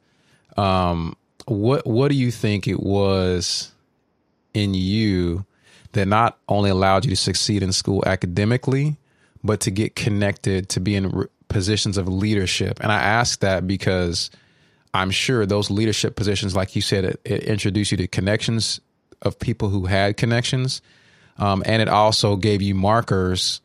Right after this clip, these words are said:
of um, leadership ability, success, effectiveness that carried you throughout other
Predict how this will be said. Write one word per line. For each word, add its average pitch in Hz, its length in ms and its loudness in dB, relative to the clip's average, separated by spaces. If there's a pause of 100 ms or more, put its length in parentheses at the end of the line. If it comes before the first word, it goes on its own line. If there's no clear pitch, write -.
(460)
of 90 600 0 (840)
um, 50 760 -6
leadership 117 360 0
ability, 107 520 0
success, 104 580 0
effectiveness 104 800 -2
that - 260 -4
carried 104 460 0
you 101 180 0
throughout 95 460 0
other 98 220 0